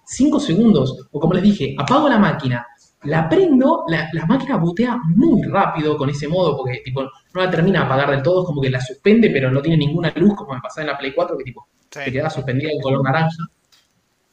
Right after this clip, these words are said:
Speaker 1: Se enciende rápido y le haces clic al juego y le juro, son tres segundos y ya estás adentro del juego de vuelta, o sea, estás en el menú de pausa,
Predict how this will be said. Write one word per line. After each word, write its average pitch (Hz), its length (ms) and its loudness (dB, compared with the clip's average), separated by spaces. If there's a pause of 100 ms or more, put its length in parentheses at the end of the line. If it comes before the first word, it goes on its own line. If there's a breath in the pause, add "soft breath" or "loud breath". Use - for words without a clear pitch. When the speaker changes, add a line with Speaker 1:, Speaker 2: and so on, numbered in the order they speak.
(200)
Speaker 1:
Se - 160 0
enciende 302 460 4
rápido 330 720 0
y 202 100 4
le 214 60 4
haces 320 220 -2
clic 330 240 2
al 240 100 2
juego 311 400 2
y 202 60 4
le 208 80 6
juro, 214 260 2
son 247 280 -2
tres 247 220 -4
segundos 247 320 2
y - 80 -12
ya 196 80 -8
estás 196 220 -6
adentro 190 240 -2
del 165 60 -6
juego 196 140 -2
de 175 60 -2
vuelta, 180 300 2
o 131 40 -4
sea, 139 120 -6
estás - 220 -10
en 180 80 -2
el 156 60 0
menú 151 220 4
de 202 80 8
pausa, 151 460 0